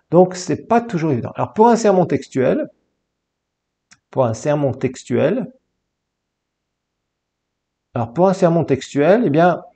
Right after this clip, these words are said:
on va, hein, on, rappelez-vous, hein, il y a cette entité, euh, ces entités qui sont mises, euh, ensemble, hein, euh, qui travaillent ensemble, qui œuvrent ensemble concernant la prédication et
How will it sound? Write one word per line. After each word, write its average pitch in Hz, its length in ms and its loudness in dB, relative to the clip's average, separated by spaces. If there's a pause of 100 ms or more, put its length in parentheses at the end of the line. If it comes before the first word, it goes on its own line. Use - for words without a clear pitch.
(540)
on 151 160 0
va, 175 680 4 (160)
hein, 123 200 -4 (240)
on, 143 40 -16
rappelez-vous, 131 520 0
hein, 101 140 -10 (420)
il 113 100 -8
y 110 40 -6
a 107 40 -6
cette 123 260 -6
entité, 127 680 -4 (720)
euh, 107 140 -10
ces 120 260 -4
entités 135 340 -4
qui - 120 -14
sont 117 180 -8
mises, 117 460 -4
euh, 110 400 -8 (180)
ensemble, 120 680 -6 (160)
hein, 117 280 -10 (120)
euh, 107 220 -12 (400)
qui - 180 -20
travaillent 151 440 2
ensemble, 139 380 -6
qui 120 220 0
œuvrent 156 240 2
ensemble 131 500 -8
concernant 131 720 -6 (440)
la 135 120 2
prédication 131 920 -6 (120)
et 135 300 -4